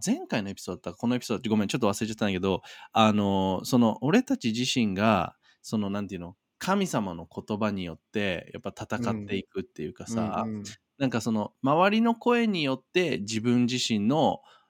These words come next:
Speaker 1: あの、なんていうの、自分自身がこう、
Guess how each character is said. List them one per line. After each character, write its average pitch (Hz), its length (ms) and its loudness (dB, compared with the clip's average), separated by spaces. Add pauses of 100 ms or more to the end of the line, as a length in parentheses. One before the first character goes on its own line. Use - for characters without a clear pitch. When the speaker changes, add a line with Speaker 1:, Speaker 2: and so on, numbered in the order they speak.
(320)
Speaker 1:
あ 107 240 2
の、 92 520 -4 (360)
な 113 180 0
ん 92 60 -6
て 98 100 -10
い - 20 -6
う - 20 -8
の、 92 80 -8
自 98 160 -4
分 113 200 2
自 117 220 -2
身 107 60 -2
が 92 120 -8
こ 90 200 -12
う、 - 20 -20